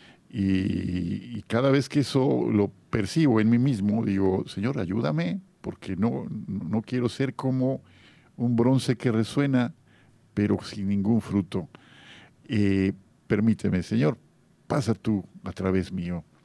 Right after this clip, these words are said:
sé tú, Señor. Déjame ser el borrico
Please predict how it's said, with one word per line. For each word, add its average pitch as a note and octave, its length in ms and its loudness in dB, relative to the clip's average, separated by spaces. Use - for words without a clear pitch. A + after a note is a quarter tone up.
sé A#2+ 220 -2
tú, - 200 -10
Señor. F2 360 -10
Déjame G#2+ 380 2
ser A2+ 400 2
el F2+ 520 -2
borrico G2+ 800 2